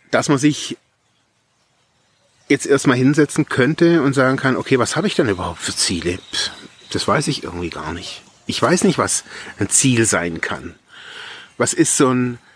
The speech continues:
und nicht irgendwie mal klein, sondern was ist ein, was ist ein großes und, und realistisches Ziel? Und da sind wir wieder so bei diesem Punkt, den ich eingangs gesagt habe, worum ich erzähl,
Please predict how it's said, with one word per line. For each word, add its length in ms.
und 160
nicht 220
irgendwie 500
mal 220
klein, 580
sondern 380
was 140
ist 180
ein, 200
was 160
ist 180
ein 80
großes 640
und, 140
und 180
realistisches 800
Ziel? 320
Und 140
da 80
sind 160
wir 160
wieder 240
so 140
bei 180
diesem 240
Punkt, 480
den 140
ich 280
eingangs 460
gesagt 400
habe, 120
worum 260
ich 200
erzähl, 540